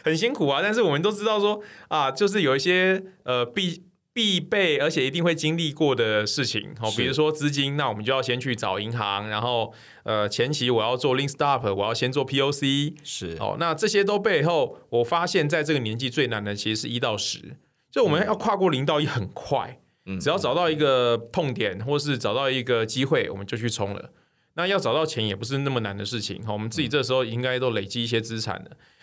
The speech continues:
Speaker 1: 但最难、最难的就是一到十的这一段。
Speaker 2: 嗯。
Speaker 1: 哦，那我之前曾经跟这个台大的这个做C T P S的李老师，哦，我们曾经在一场会谈当中，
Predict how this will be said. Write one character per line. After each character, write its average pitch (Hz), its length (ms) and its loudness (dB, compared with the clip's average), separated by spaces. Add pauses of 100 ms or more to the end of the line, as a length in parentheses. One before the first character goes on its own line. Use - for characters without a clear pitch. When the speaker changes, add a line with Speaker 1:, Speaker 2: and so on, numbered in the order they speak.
Speaker 1:
但 180 280 -4
最 160 200 0
难、 202 180 -2
最 151 200 0
难 95 180 -4
的 98 80 -4
就 113 140 -2
是 113 120 -4 (140)
一 123 80 -8
到 135 180 0
十 - 220 -4
的 95 80 -4
这 104 120 -2
一 95 80 -4
段。 92 220 -4 (400)
Speaker 2:
嗯。 98 120 -10
Speaker 1:
哦， 120 120 -4
那 196 100 2
我 147 140 4
之 165 140 0
前 151 200 0
曾 135 220 0
经 156 240 0
跟 147 200 0
这 151 120 2
个 117 280 4
台 113 180 -2
大 139 180 0
的 110 260 2
这 113 100 -6
个 104 520 0 (200)
做 - 240 -2
C 139 140 -2
T 135 100 -2
P 135 140 0
S 117 200 0
的 107 40 0
李 104 100 0
老 107 160 0
师， 101 240 -4
哦， 101 240 -4
我 107 60 -10
们 104 100 -6
曾 107 200 -4
经 120 120 -4
在 123 200 0
一 117 100 -2
场 101 260 -6
会 120 120 -2
谈 98 160 -4
当 101 180 -6
中， 98 240 -6